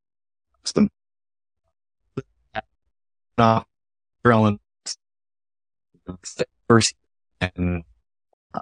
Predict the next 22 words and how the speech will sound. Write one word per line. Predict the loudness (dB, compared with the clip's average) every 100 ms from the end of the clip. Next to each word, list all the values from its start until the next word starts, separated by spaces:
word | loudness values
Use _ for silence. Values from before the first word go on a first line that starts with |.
| -12
the | -4
bonuses, | 2 2 4 4 4
two | 4
thousand | 4 2 4
dollars | 4 4 2
in | 0
bonuses, | 0 0 0 -2
you | -2
can | -4
find | -2 -2 -2
that | -2 -4 -8 _ -2
lifter | 0 2
L | 4
M | 4
S | 2
dot | 0
com | 2 0 2
forward | 2 2
slash | 0 0 -2 0
black | 0 0 0
dash | -2 -2 0
Friday. | 0 2 -2 -6